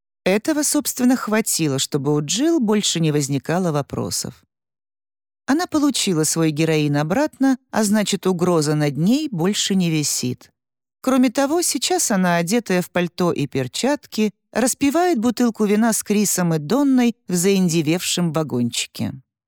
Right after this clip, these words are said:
«Это был не Митч Максвелл и не Дом Холт», — говорит Джилл.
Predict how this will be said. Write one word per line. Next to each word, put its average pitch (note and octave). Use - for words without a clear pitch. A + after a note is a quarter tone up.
«Это A#3+
был G#3+
не G3+
Митч F#3+
Максвелл F#3
и E3+
не E3
Дом E3
Холт», — G3
говорит D#3
Джилл. C#3